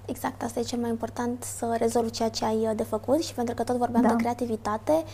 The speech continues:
Speaker 2: Mm.
Speaker 1: uh, pot spune că am remarcat o creativitate la tine și în ceea ce privește stilul vestimentar.
Speaker 2: Da.
Speaker 1: Îmi place foarte mult cum ești îmbrăcată astăzi, te prinde foarte bine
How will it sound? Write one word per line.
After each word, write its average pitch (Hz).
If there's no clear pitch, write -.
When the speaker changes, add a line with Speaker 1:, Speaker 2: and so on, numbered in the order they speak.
Speaker 2:
Mm. 214
Speaker 1:
uh, 262
pot 254
spune 254
că 254
am 240
remarcat 240
o 254
creativitate 247
la 233
tine 240
și 233
în 233
ceea 240
ce 240
privește 233
stilul 233
vestimentar. 240
Speaker 2:
Da. 254
Speaker 1:
Îmi 240
place 254
foarte 247
mult 220
cum 233
ești 226
îmbrăcată 220
astăzi, 214
te 247
prinde 240
foarte 240
bine 220